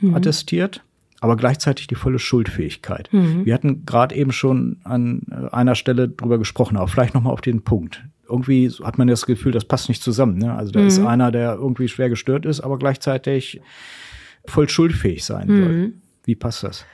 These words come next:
Speaker 1: Also voll schuldfähig habe ich damals so verstanden, in dem Sinne, zum einen hatte er, äh, weder Alkohol getrunken noch Drogen genommen.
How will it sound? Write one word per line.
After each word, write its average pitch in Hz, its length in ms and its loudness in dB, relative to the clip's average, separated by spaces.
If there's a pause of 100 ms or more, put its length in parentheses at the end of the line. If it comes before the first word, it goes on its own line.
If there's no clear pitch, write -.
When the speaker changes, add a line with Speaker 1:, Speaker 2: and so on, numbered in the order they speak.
(160)
Speaker 1:
Also 180 160 -6
voll 190 280 0
schuldfähig 226 680 0
habe 196 220 2
ich 233 240 -6
damals 208 300 0
so 226 120 -6
verstanden, 226 640 -2
in 220 160 0
dem 208 240 2
Sinne, 214 380 0 (440)
zum - 200 -4
einen 202 280 4
hatte 190 220 -2
er, 175 600 0
äh, 165 40 -10
weder 170 220 0
Alkohol 202 340 0
getrunken 190 460 -2
noch 160 120 -4
Drogen 190 360 0
genommen. 269 340 0